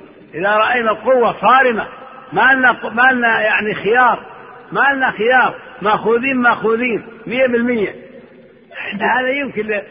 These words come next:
للحاكم أن يعاهد ويهادن ويصالح ويدفع شيء من الأرض، يدفع شيء من، يمكن، يمكن هذا، يعني، حسب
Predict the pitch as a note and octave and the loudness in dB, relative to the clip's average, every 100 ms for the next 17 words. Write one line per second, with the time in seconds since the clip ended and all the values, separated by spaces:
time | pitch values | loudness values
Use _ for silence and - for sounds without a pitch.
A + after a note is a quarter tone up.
0 | - - - F#3+ - A3 A#3 - G3 F#3+ | -18 -16 -10 -8 -2 0 0 -2 -6 -4
1 | F#3+ E3+ F#3+ G#3+ G3 G3 G3+ E3+ D#3 D3 | -4 0 0 2 0 0 -2 -4 -6 -4
2 | D3+ G3+ G#3+ F#3 G3 G3 F3+ C#3 C#3 - | 0 2 2 0 -2 -2 -4 -6 -8 -12
3 | - - - D#3+ - F#3+ A3 G#3+ G3+ F#3+ | -20 -20 -8 -8 -2 2 4 4 2 0
4 | - - - - - - - C3+ F#3+ G3 | -2 -10 -12 -12 -18 -20 -16 -4 -2 0
5 | D3 D#3+ F#3+ A3 G#3 F#3+ F3+ E3+ A3 A3 | -2 -4 0 0 0 0 0 2 4 2
6 | F#3+ F3 D#3+ F3 E3 - G#3+ G#3+ F#3 D#3+ | 0 -8 -8 -4 -6 -4 -4 -4 -6 -12
7 | - - D#3 A#3 A3+ - - - - D#3+ | -20 -8 -2 0 -2 -6 -16 -20 -14 -6
8 | A#3+ G3 G#3+ G3 G#3+ G3 - - - - | -6 -4 -2 0 0 0 -6 -18 -20 -20
9 | - - _ _ _ _ B2 D#3+ - A#3 | -20 -20 _ _ _ _ -14 -10 -6 -4